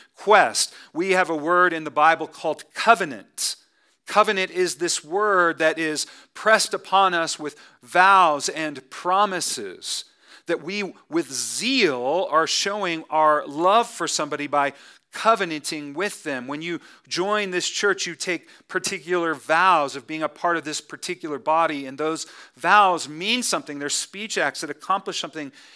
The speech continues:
in time and space. And so we fight for loving the community because, um,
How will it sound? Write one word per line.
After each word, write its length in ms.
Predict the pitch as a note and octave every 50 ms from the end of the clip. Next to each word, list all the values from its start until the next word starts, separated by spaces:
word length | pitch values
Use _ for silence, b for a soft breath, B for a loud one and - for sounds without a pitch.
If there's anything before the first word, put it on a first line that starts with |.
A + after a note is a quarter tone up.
| B B B
in 100 | D3 D3
time 400 | - - - F3+ F#3 F#3 F3+ E3
and 80 | D#3+
space. 360 | C#3+ - - F#3 F#3 F3 - F3+
And 120 | D#3+ D3+
so 140 | - F#3 E3+
we 200 | D3+ E3 F3 E3
fight 1080 | - - - - - - G3+ G#3 A#3 B3 G#3 E3 D#3 E3+ A3+ - - - - - - - _ _ _ _ _ _ _ _ _ _ _ _ _ _ _ _ _ _
for 180 | - - D#3 C#3+
loving 420 | C3+ C#3 D#3 F3 F#3 F#3 F3 D#3
the 80 | C#3+ C3+
community 880 | - - - D3+ D3 D#3 F3 G3 F#3+ E3+ B2 A#2 A#2 A#2+ B2+ D3 D#3+ _ _ _ _ _ _ _ _ _ _ _ _ _ _ _
because, 640 | - C3+ - - D#3 D3+ D3 C#3+ C3+ - - - -
um, 460 | C#3 C#3 C3+ C3 B2+ B2 A#2+ A#2